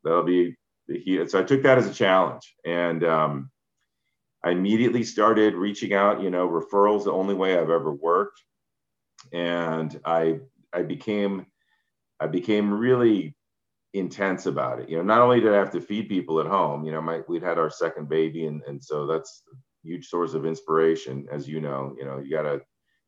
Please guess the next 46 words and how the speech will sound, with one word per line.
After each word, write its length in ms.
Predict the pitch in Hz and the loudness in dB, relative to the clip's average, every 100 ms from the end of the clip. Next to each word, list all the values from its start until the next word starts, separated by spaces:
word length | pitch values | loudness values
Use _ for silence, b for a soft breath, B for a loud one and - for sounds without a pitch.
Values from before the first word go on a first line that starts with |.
| _ | _
put 120 | 87 82 | -4 0
a 20 | |
roof 260 | 80 87 87 | 2 2 2
over 160 | 73 | 0
your 180 | 73 71 | -2 -2
family's 480 | 82 80 76 69 67 | -2 -2 -2 -6 -4
head. 400 | 87 80 73 127 | -2 0 0 0
But, 240 | 76 73 - _ _ _ _ _ - | -2 -2 -6 _ _ _ _ _ 0
um, 640 | 85 85 82 80 82 80 - | 4 6 6 4 0 -8 -4
I 100 | 98 | -2
liked 280 | 107 127 135 | 2 2 4
what 140 | 135 | 4
I 80 | 139 | 4
was 180 | 135 127 | 4 2
doing. 380 | 127 147 - - | 2 2 0 -2
So 240 | 92 90 | 2 2
it 160 | 90 - | 2 -2
seemed 300 | 117 113 101 | -2 -2 0
easy. 360 | 107 98 65 | -2 -4 -4
I 40 | 69 | -4
was 120 | 78 | -4
putting 240 | - 98 | -2 -2
in 80 | 92 | 0
a 80 | 90 | 2
lot 200 | 87 87 | 4 4
of 100 | 80 | 4
hours 480 | 80 82 90 92 78 | 4 6 4 0 -4
and, 120 | 73 | -8
and 160 | 76 76 | -10 -10
reaching 340 | 82 80 80 | -10 -10 -6
out 200 | 78 78 | -4 -4
to 80 | - | -6
people. 500 | - 82 80 82 85 | -8 -8 -4 -2 0
And, 160 | 69 92 _ _ _ _ _ _ _ _ _ _ _ | -2 -8 _ _ _ _ _ _ _ _ _ _ _
you 100 | 98 | 2
know, 60 | 101 | 4
I, 200 | 113 107 | 6 4
I 20 | |
break 400 | 98 110 127 135 | 4 6 6 8
the, 260 | 131 107 - | 6 4 2
I 180 | 98 - - | 0 0 2
break 360 | 120 131 127 | 6 6 4
this 420 | 113 104 - - 107 104 - - | 4 4 2 -10 -8 -8 -10 2
business 540 | 104 107 95 95 - | 4 4 2 0 2
up 240 | 90 90 95 | 4 4 2
into 260 | 85 80 | -2 -4